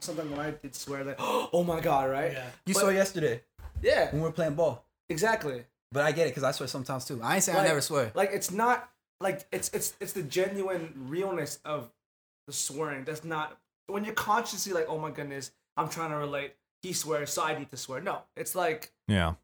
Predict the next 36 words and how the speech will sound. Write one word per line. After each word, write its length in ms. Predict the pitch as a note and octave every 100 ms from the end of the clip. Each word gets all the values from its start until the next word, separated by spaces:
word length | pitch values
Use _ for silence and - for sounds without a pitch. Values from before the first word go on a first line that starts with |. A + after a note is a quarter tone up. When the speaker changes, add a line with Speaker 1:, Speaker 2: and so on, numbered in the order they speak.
| _
Speaker 1:
I'm 280 | F3 G#3+ F3
just 280 | - D#3 -
trying 180 | - F3+
to 60 | D#3
be 180 | D3+
the 120 | D3 C#3+
realest 440 | C3+ G#3 G3 -
person 280 | E3 D#3 D3+
I 100 | C#3
can 160 | C#3 C3
be, 300 | D#3+ C3 - _ _ _ _ _
and 120 | E3+
I'm 120 | E3 E3+
not 220 | E3+ -
perfect. 420 | - F3 - - _ _ E3
Speaker 4:
Mm-hmm. 280 | D3+ B2 B2
Speaker 1:
So 160 | D3
when 160 | E3 E3
it 80 | D#3
pops 340 | A#2+ G#2+ G#2+
Speaker 4:
Mm-hmm. 20 | F#3+
Speaker 1:
out, 260 | F#3 D3+ - _ _ _ _ _ _
it 120 | G3 F#3
should 180 | F#3
come 200 | - F#3
off 160 | F#3 F3+ -
as 180 | D#3 -
just 260 | D3 B2+
normal, 460 | C3+ C3 D3+ F3+ C#3
not 280 | C3+ D3+ D3+
just 160 | C#3+
because 300 | C#3+ - D3
I'm 260 | C3 C#3 C3+
a 40 |
Christian 520 | - - F#3 - C3 B2+
that 260 | C3 B2+